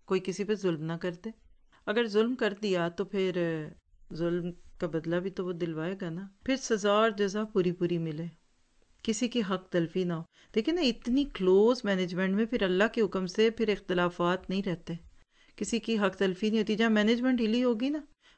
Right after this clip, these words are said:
वहाँ फिर आपस में शिकवे बड़े हो जाएंगे। तो अपने आप को बिल्कुल सीधा रखेंगे ना, तो ठीक। जैसे इन मुल्कों में देखिए, West में लोग सीधे रहते हैं, वो कर लेते हैं सीधा आपको।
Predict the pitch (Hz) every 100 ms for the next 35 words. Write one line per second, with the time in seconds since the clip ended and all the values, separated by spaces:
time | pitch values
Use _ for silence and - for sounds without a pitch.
0 | - 202 208 202 202 185 - 220 247 330
1 | - 302 233 208 202 175 170 170 165 156
2 | 175 170 _ _ _ _ 240 247 277 277
3 | 285 247 302 302 285 247 247 262 254 262
4 | 269 285 285 254 202 165 208 220 277 277
5 | 254 294 302 247 170 208 247 - _ 175
6 | 165 214 220 247 269 262 _ _ _ 214
7 | 226 226 220 285 262 - 170 165 _ _
8 | - 202 226 226 247 349 359 339 214 185
9 | 175 165 165